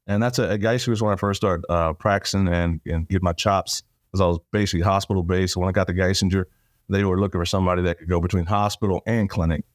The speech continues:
And this is oh three. I'm like, "Oh, I like to do that," 'cause I don't really care about outpatient as much as I care about inpatient,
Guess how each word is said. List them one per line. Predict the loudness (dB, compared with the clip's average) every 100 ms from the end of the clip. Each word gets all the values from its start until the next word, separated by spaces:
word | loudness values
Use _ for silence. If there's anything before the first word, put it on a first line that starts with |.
| _ _ -6
And | 0
this | 0
is | 2
oh | 2 0
three. | 0 0
I'm | 0
like, | -2 -2
"Oh, | -2 -2 -4 _ -6
I | -2
like | 0 -2
to | 0
do | 0
that," | 2 0
'cause | 0
I | 0
don't | 0 0
really | -2 -4
care | -4 -2
about | 0 2
outpatient | 0 0 -2 0 0
as | 0
much | 2 0
as | 0
I | 0
care | 0
about | 0 0
inpatient, | 0 0 -2 -2